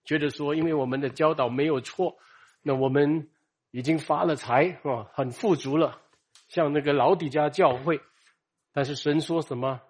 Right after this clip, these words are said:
？“你们是困苦的，你们是瞎眼的，你们是贫穷的，你们是赤身的。”对，所以呢，神就斥责老底嘉教会。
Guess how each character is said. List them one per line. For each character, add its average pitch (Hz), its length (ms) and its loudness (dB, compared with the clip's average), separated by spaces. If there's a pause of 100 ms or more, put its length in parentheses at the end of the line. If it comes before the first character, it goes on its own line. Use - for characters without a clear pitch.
(160)
？“你 151 200 6
们 156 160 6
是 202 120 -2
困 240 360 -4
苦 - 200 -12
的， - 120 -16 (500)
你 156 100 4
们 170 160 8
是 185 160 -4
瞎 214 400 0
眼 143 260 -8
的， 110 120 -20
你 143 80 -2
们 156 100 4
是 165 140 -2
贫 185 380 -2
穷 180 260 0
的， 170 80 -2
你 156 120 6
们 156 140 4
是 156 160 -4
赤 - 300 -6
身 131 260 -10
的。” 113 140 -14 (600)
对， 143 160 -2
所 180 220 4
以 202 120 6
呢， 156 340 2
神 156 420 -4
就 165 140 -8
斥 - 440 -6
责 131 360 -4
老 127 240 2
底 123 100 -10
嘉 127 180 -2
教 120 240 -4
会。 113 140 -12